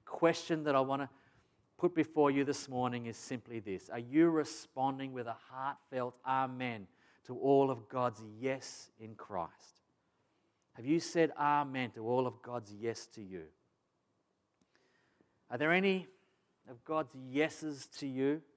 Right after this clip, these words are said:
that you're responding with not even necessarily a no? Uh, given that you're here at church this morning or watching online, I suspect there's not many of us this morning that are just here going no to God. We're probably just maybe, uh,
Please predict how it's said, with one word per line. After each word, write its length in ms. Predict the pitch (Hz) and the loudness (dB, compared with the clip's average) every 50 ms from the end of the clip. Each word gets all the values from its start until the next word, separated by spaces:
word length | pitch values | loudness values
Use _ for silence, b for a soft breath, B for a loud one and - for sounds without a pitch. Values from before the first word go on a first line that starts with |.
| _ _ _ _ _ _ _ _ _ _ | _ _ _ _ _ _ _ _ _ _
that 100 | - 170 | -8 2
you're 160 | 160 151 151 147 | 6 6 8 8
responding 680 | 151 139 - - - - 170 170 170 170 170 165 156 | 6 2 0 -6 4 8 8 8 8 8 4 4 4
with 120 | 170 175 214 | 4 6 6
not 160 | 269 311 339 | 6 6 6
even 220 | 339 294 269 226 | 6 6 4 4
necessarily 840 | 226 226 202 - 202 - - - 175 170 170 165 165 160 151 147 135 | 4 4 4 2 -4 -6 -2 2 4 6 6 8 8 8 8 8 8
a 100 | 123 120 | 6 4
no? 600 | 135 139 135 135 135 139 165 180 269 330 349 330 b b b b b b b b b _ | 2 -2 -4 2 6 8 10 10 10 8 6 2 b b b b b b b b b _
Uh, 100 | 151 156 151 139 | -10 -10 -6 4
given 280 | 190 226 220 226 208 | 4 6 6 6 2
that 100 | 208 156 | 4 4
you're 140 | 165 160 156 | 6 4 6
here 240 | 135 160 170 160 147 | 8 8 8 8 8
at 100 | - - | 6 2
church 360 | - - 160 160 165 165 - | 2 6 6 6 6 6 0
this 200 | 143 - - - | -8 -10 -6 -4
morning 300 | 147 147 160 165 160 139 | -2 0 0 0 2 4
or 100 | 135 135 | 2 4
watching 400 | 131 151 156 156 - - 156 143 | 6 6 4 4 2 -4 -4 -2
online, 480 | 139 139 135 135 139 143 151 165 170 170 | -2 -4 0 8 10 10 12 10 10 6
I 80 | 170 | 2
suspect 400 | 160 - 180 - - 240 240 - | 0 0 -8 0 2 0 2 4
there's 180 | 208 208 180 156 | 4 4 4 8
not 280 | 196 240 254 247 233 | 8 8 8 8 6
many 240 | 202 202 214 233 254 | 6 6 6 8 8
of 60 | 247 | 6
us 80 | 202 - | 4 2
this 180 | 185 165 - 165 | -4 -6 -2 2
morning 260 | 165 156 151 147 135 B B B B B B B | 4 6 6 4 2 B B B B B B B
that 100 | 151 139 | 6 6
are 60 | 143 131 | 6 8
just 280 | 127 156 139 - - | 8 4 4 4 2
here 200 | - 151 139 139 | 2 4 4 4
going 440 | 120 - 131 123 117 110 104 107 110 | 6 6 6 6 6 4 0 -2 2
no 300 | 131 147 147 147 151 - | 6 6 8 8 8 6
to 100 | 123 123 | 4 0
God. 480 | 110 107 151 151 151 139 131 127 127 127 B B B B B | -4 4 8 10 10 10 10 8 6 4 B B B B B
We're 100 | 190 220 | 6 6
probably 640 | - - - - - 339 392 415 427 392 381 330 - - - - _ _ _ _ _ | 6 2 -2 2 4 4 4 6 6 6 6 4 2 -2 -12 -20 _ _ _ _ _
just 200 | - 262 - - | -16 -16 -16 -12
maybe, 520 | 208 214 233 247 247 247 254 247 240 240 - _ _ _ _ 160 | -6 -2 -2 -2 -2 -2 -4 -6 -6 -10 -16 _ _ _ _ 0
uh, 180 | 180 190 185 | 2 2 2